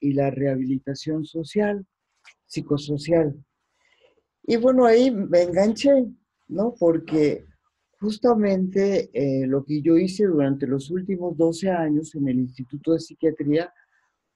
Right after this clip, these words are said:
fue tra-, el trabajo en un programa de rehabilitación psicosocial, este, en el que realmente sí se tienen resultados, ¿no? Em,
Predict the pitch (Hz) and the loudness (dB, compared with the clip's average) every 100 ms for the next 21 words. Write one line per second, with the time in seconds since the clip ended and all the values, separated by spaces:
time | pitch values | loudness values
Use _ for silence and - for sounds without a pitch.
0 | _ - 170 170 165 - 147 143 151 147 | _ -2 0 2 0 0 -2 0 0 2
1 | 151 151 175 165 156 151 151 143 143 143 | 0 -2 0 0 0 0 0 2 2 2
2 | 143 127 131 123 113 127 127 139 143 143 | 0 0 -2 -2 -6 -6 -6 -4 -4 -4
3 | 135 131 - 143 - 185 165 165 - _ | -12 -12 -10 -12 -6 -2 -2 -2 -10 _
4 | _ _ _ _ _ _ - - _ - | _ _ _ _ _ _ -20 -20 _ -12
5 | - 147 147 151 147 - - 151 143 - | -2 2 4 2 -2 -6 0 2 2 -2
6 | _ _ _ _ - 170 175 170 170 160 | _ _ _ _ -4 0 0 -2 -2 -2
7 | 170 220 277 247 214 214 233 226 247 240 | 2 2 2 2 0 -2 -4 -4 -6 -2
8 | 254 254 - 240 220 160 143 139 123 127 | -2 -2 0 0 0 -2 -4 -6 -4 -2
9 | 123 117 113 - - 175 185 _ _ _ | -2 -4 -8 -10 -6 -6 -8 _ _ _
10 | _ _ _ _ _ 139 143 139 139 135 | _ _ _ _ _ -4 0 2 2 0
11 | 127 123 | 0 -2